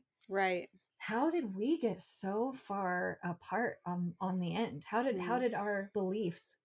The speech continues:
Speaker 2: split so far if we're both beholding the same thing, or are we?
Speaker 1: Right.
Speaker 2: Is the question, <laughs> I
Speaker 1: <laughs>
Speaker 2: guess.
Speaker 1: That's true.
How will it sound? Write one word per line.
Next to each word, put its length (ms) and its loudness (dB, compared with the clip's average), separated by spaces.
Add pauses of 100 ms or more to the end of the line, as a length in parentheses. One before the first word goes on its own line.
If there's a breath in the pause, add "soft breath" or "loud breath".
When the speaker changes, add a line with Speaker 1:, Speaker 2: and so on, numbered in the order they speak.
(120)
Speaker 2:
split 460 2
so 580 2
far 600 0
if 120 -6
we're 140 -2
both 220 -2
beholding 380 -4
the 40 -4
same 220 -6
thing, 220 -6
or 180 -2
are 160 2
we? 300 -2 (260)
Speaker 1:
Right. 480 4
Speaker 2:
Is 160 0
the 80 -8
question, 460 2
<laughs> 20 12
I 80 8
Speaker 1:
<laughs> 320 10
Speaker 2:
guess. 60 -6
Speaker 1:
That's 340 10
true. 300 6